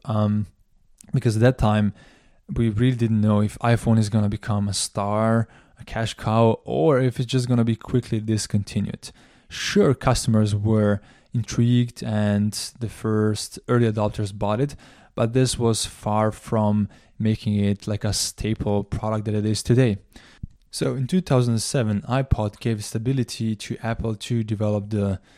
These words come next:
question mark, uh, which at the time was iPhone. So, um, and the third category, the stars at the time were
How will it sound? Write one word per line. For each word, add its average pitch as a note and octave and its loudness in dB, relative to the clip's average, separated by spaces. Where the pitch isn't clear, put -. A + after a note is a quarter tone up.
question A#2 -2
mark, G2 -6
uh, G2+ -4
which G#2 -6
at A2 -4
the G#2+ -2
time G2+ -4
was G2+ -6
iPhone. A#2+ -4
So, D3+ 2
um, C#3 0
and C3+ 0
the C3 -2
third G#3 -2
category, A#2+ 2
the G#2 0
stars B2 -2
at G#2+ -4
the G#2+ -2
time G#2 -2
were G2+ -2